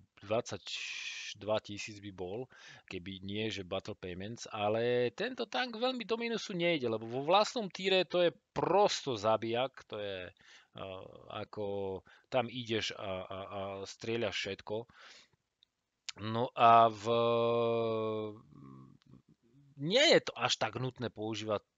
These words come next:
A P C R muníciu, aj keď, eh, sa, eh, dostaneš do deviatkovej bitky, tak tam proste si vystrieľaš aj dušu. Ale, eh, tak, eh, celkovo tento tank do minusov nejde.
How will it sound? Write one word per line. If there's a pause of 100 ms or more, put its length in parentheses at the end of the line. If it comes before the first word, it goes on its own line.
A
P
C
R
muníciu,
aj
keď,
eh,
sa,
eh,
dostaneš
do
deviatkovej
bitky,
tak
tam
proste
si
vystrieľaš
aj
dušu. (520)
Ale,
eh, (600)
tak,
eh,
celkovo
tento
tank
do
minusov
nejde.